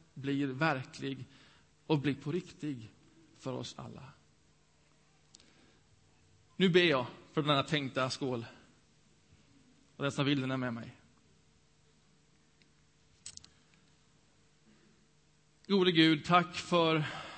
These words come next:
alla dessa människor som vi symboliskt har tecknat här. Människor som vi älskar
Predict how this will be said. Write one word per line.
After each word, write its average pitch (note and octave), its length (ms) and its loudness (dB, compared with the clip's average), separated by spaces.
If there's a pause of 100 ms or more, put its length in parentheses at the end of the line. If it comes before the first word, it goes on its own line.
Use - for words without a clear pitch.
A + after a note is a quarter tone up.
(140)
alla F3 220 2
dessa D#3 320 0
människor C3+ 600 -4 (440)
som D3+ 300 -2
vi D3+ 300 2
symboliskt F#3 560 2
har F#3 60 -2
tecknat D3 500 -4
här. - 300 -10 (1300)
Människor D#3+ 380 0
som E3 220 0
vi D#3+ 140 4
älskar D3 760 -2